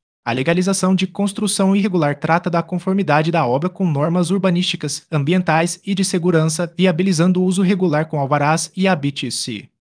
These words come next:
Em muitos casos, os dois caminhos caminham juntos, especialmente quando apps exigem compensações ou ajustes.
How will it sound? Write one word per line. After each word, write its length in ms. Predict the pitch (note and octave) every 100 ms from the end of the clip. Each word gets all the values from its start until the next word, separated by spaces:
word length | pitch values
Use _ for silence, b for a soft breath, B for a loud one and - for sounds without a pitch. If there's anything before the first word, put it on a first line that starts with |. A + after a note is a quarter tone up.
| -
Em 40 | C3
muitos 380 | D3+ G3 A3
casos, 480 | - D#3 D#3 E3+ F3+
os 220 | F3+ D3+
dois 240 | B2 D3+ F3+
caminhos 500 | F#3 D#3+ E3+ G#3 -
caminham 500 | F#3+ E3 F3+ G3 F3+
juntos, 480 | C3 F3 G#3 G3+ -
especialmente 760 | D#3+ - A3 A3+ F3 E3+ F3+
quando 260 | F#3+ F3+ F3+
apps 260 | D#3+ D#3+ E3
exigem 360 | D3 F3+ F#3
compensações 880 | F3 F3+ F3+ D#3+ D#3+ C#3 C#3+ D3+ D#3+
ou 80 | F#3
ajustes. 640 | C3 A#2 - - - -